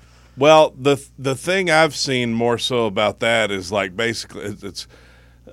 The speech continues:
like, almost like a Pavlov kind of deal. Like, the guys don't have the confidence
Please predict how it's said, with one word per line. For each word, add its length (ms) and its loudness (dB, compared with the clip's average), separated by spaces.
like, 180 -4
almost 300 0
like 140 0
a 120 0
Pavlov 520 0
kind 220 -2
of 80 -8
deal. 240 -4
Like, 200 -8
the 80 -8
guys 280 4
don't 220 0
have 220 2
the 100 -8
confidence 920 -8